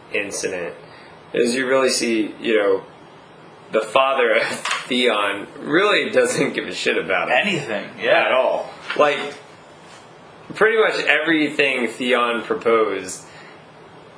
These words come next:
Speaker 1: he pretty much threw back in his face, almost like a disgrace, pretty much.
Speaker 2: It, you know, what's really funny is, like,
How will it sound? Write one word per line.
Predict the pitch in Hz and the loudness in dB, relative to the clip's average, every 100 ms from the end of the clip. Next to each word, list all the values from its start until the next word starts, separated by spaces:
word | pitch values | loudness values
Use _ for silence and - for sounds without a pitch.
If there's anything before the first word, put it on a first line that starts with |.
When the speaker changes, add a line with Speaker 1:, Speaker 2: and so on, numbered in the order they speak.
| - - - - | -20 -20 -10 -6
Speaker 1:
he | 143 | 0
pretty | 196 202 | 2 2
much | 170 135 - | 2 0 -4
threw | - 127 | -2 0
back | 117 113 107 | 2 2 2
in | 107 | -2
his | 95 - | -2 0
face, | 117 104 98 | 0 0 0
almost | - 135 135 117 | 2 2 2 2
like | 107 | 0
a | 92 | 0
disgrace, | 87 - - 95 87 - - - - - | -4 -4 -2 -2 -2 -4 -8 -8 -12 -8
pretty | 104 76 | -6 -4
much. | 71 - - - - - - | -6 -8 -12 -16 -20 -20 -16
Speaker 2:
It, | 101 - | -10 -10
you | 110 120 | -4 0
know, | 147 | 2
what's | 139 - | 2 -2
really | 135 123 | -2 -2
funny | 127 127 120 | 0 -2 -2
is, | 110 107 | -4 0
like, | 110 107 | 0 -2